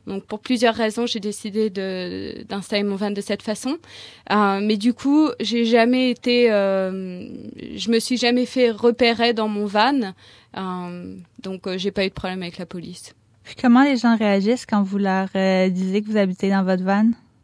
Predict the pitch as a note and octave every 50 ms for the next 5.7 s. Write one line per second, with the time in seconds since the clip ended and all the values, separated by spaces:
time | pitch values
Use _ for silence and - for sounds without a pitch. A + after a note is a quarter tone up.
0 | _ _ _ - A#3+ B3+ B3+ C4+ D4 D4 B3 - C#4+ C#4 C4+ C4 B3 A#3+ A#3+ A#3
1 | A#3 A#3 A#3 A#3 A#3+ - D4 C4+ B3 D#4+ C#4+ - F4 E4+ C#4 D#4 C#4+ B3 A#3 C4
2 | A#3 C4+ D#4 E4 E4 C4 C#4+ C4+ C#4 C#4 C4+ D4 C#4+ C#4+ C#4+ D4 D4+ D#4 D#4 D4+
3 | C4+ B3 A#3 A3+ A3+ A3 A3 A3 G#3+ G#3+ G#3+ G#3 F#3+ - A3+ B3 B3+ - C#4 B3
4 | A3 B3+ C4 D#4 G4 G4 F4 C#4+ B3 A#3+ A#3 A#3 A3+ A3+ A3+ - - B3+ B3 -
5 | - C4+ C4 - C4+ B3+ - - - C4 C4 C#4+ D#4+ F4+